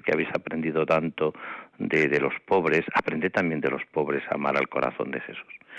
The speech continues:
Porque verdaderamente la gente humilde, sencilla y pobre,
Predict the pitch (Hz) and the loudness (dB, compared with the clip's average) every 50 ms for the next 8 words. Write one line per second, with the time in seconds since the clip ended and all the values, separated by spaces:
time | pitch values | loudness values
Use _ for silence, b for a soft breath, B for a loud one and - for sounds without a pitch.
0 | B B B B B - - 101 92 - 104 110 110 123 135 139 127 113 104 98 | B B B B B -2 -2 0 2 4 6 6 8 8 8 6 4 4 0 -2
1 | - 101 90 87 85 - 101 101 92 - 98 87 92 90 92 90 85 85 82 - | -2 0 0 0 0 -2 -2 -2 -2 -4 -4 -2 0 0 0 2 2 0 0 0
2 | - 85 82 80 - - 92 87 82 87 85 82 80 - - 92 85 87 87 92 | -2 -4 -4 -4 -4 -2 -2 0 2 2 2 0 0 0 -2 -2 -2 0 -2 -2
3 | 95 | -2